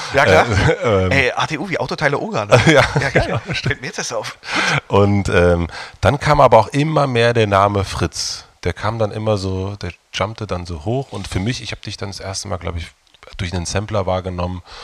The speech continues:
Speaker 2: wo Facing the Sun drauf war. Ich
Speaker 1: Ja.
Speaker 2: glaube, es war so ein F M vier Sampler oder irgendwie sowas.
Speaker 1: Ah, ja,
Speaker 2: Und dann
Speaker 1: okay.
Speaker 2: dachte ich so, "Ach cool, das ist ja geil, der macht auch Musik."
Speaker 1: Mhm.
Speaker 2: Und war mir sogar musikalisch näher als das, was ich von Paul
Speaker 1: Das kann
Speaker 2: kannte.
Speaker 1: sein,
Speaker 2: So.
Speaker 1: klar.
Speaker 2: Und, ähm,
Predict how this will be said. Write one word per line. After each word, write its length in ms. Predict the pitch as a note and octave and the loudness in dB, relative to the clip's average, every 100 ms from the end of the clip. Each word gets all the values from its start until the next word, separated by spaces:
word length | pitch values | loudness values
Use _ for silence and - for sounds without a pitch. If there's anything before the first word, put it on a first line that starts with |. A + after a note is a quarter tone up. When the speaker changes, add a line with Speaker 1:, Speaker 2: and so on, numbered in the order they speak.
| - - | -20 -12
Speaker 2:
wo 80 | G#2+ | -8
Facing 360 | - F2 G2 E2+ | -4 -4 -4 -8
the 60 | |
Sun 280 | E2 G#2 A#2 | -6 -6 -4
drauf 240 | G2+ G2+ | -4 -4
war. 80 | F#2+ | -4
Ich 60 | F#2+ | -2
Speaker 1:
Ja. 40 | |
Speaker 2:
glaube, 140 | G#2 F2 | -2 -2
es 140 | E2+ | -4
war 60 | E2 | -6
so 60 | E2 | -6
ein 40 | |
F 140 | F#2 G2+ | -4 -4
M 120 | F2 | -6
vier 300 | - A2 G#2 | -4 -2 0
Sampler 440 | - F#2+ F#2+ F2 | 0 0 2 0
oder 140 | E2+ F#2 | 0 -2
irgendwie 220 | G#2+ G2+ | -2 -2
sowas. 280 | F2+ F3+ E3+ | 2 2 2
Speaker 1:
Ah, 40 | |
ja, 40 | G3 | 0
Speaker 2:
Und 100 | F#2+ | 0
dann 100 | F#2+ | 0
Speaker 1:
okay. 60 | |
Speaker 2:
dachte 220 | F#2 F2 F#2 | 0 -2 -4
ich 60 | |
so, 80 | - | -6
"Ach 140 | - - - | -8 -8 -8
cool, 100 | E2 | -10
das 120 | E2 | -8
ist 40 | - | -8
ja 60 | |
geil, 220 | F2 D2+ D2+ | -6 -6 -6
der 100 | D#2+ | -6
macht 180 | F2+ | -4
auch 160 | - G2 | -2 -2
Musik." 360 | A2+ G#2 A2+ - | -2 -4 -6 -8
Speaker 1:
Mhm. 220 | C#3 D3 C#4+ - | -8 -6 -8 -6
Speaker 2:
Und 160 | F#2+ | 2
war 100 | F#2+ | 4
mir 220 | F#2+ A2+ | 4 2
sogar 400 | B2+ A#2+ G2+ G2+ | 0 2 2 2
musikalisch 960 | A2+ G#2+ F#2+ - F#2+ G2+ A#2 A2+ - - _ _ _ _ _ _ _ _ | 0 -2 -4 -4 0 0 2 0 -2 -6 _ _ _ _ _ _ _ _
näher 380 | F2 F2+ A#2+ B2 | -6 0 2 2
als 200 | G2 - | -2 -4
das, 160 | F2 | -6
was 120 | F2 E2+ | -6 -6
ich 60 | |
von 160 | - D#2+ | -8 -6
Paul 260 | - E2+ F2+ | -2 0 0
Speaker 1:
Das 100 | - | -4
kann 160 | - | -6
Speaker 2:
kannte. 80 | D2+ | -4
Speaker 1:
sein, 120 | - | -6
Speaker 2:
So. 120 | - | -6
Speaker 1:
klar. 200 | E2 - | -6 -6
Speaker 2:
Und, 360 | A2 F2 E2 - - - - - _ - | -6 -6 -6 -10 -16 -20 -20 -20 _ -2
ähm, 560 | F2 D#2+ D#2 D2+ D2+ | 0 2 0 -4 -8